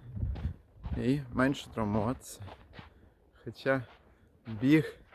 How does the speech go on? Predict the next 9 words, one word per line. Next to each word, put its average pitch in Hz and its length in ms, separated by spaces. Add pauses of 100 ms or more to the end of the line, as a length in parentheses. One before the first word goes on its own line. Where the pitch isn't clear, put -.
(360)
по 120 100
пересічній 127 680
місцевості, 120 1000 (640)
це, - 280
звісно, 110 320
цікаво. 98 420 (3500)
Ну 147 140
і 151 60
третій, 190 420